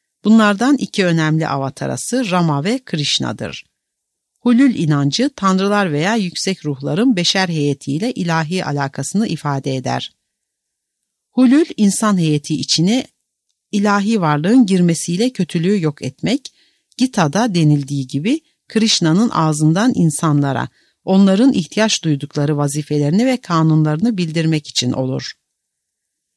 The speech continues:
Yine Gita'da şöyle bir cümle yer almaktadır. "Ben çeşitli devirlerde, çeşitli şekillerde görünürüm." C. Karma.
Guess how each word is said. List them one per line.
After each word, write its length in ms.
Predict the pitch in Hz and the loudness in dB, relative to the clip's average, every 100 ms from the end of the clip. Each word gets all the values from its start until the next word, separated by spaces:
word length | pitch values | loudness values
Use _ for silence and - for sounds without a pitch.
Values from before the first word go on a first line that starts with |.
| _ - | _ 0
Yine 260 | 254 262 262 | 6 6 6
Gita'da 480 | 208 - 170 220 269 | 0 -2 -2 0 0
şöyle 400 | 220 196 180 185 | 2 2 0 0
bir 140 | 202 | 0
cümle 260 | 170 165 156 | 2 2 2
yer 240 | 139 131 | 0 -2
almaktadır. 840 | 131 135 135 - 139 131 127 - _ _ _ - | -2 -2 -4 -6 -8 -6 -6 -8 _ _ _ -4
"Ben 220 | 196 254 | 2 2
çeşitli 520 | 302 196 - 180 202 160 | 2 2 0 0 0 2
devirlerde, 680 | 143 139 135 135 151 247 | 2 0 0 -2 0 -2
çeşitli 440 | 262 170 170 - 180 | -2 -4 -6 -2 -2
şekillerde 680 | 143 139 135 135 139 233 | -2 -4 -4 -2 -2 -2
görünürüm." 640 | 190 147 131 131 123 104 - _ _ _ _ _ _ _ - | 0 0 2 0 0 -6 -12 _ _ _ _ _ _ _ -4
C. 340 | 202 151 113 _ _ _ | 0 0 -4 _ _ _
Karma. 520 | 185 160 135 127 | -2 0 0 -2